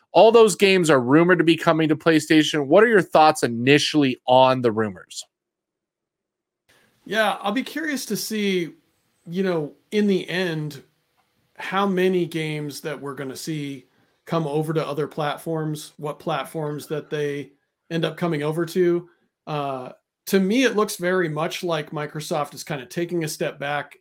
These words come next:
Speaker 2: in terms of, like, forever exclusivity,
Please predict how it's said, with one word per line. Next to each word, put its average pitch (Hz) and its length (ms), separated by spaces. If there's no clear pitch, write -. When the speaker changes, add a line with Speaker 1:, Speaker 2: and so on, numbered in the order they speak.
Speaker 2:
in 151 140
terms 151 320
of, 143 160
like, 135 340
forever 170 640
exclusivity, 190 1000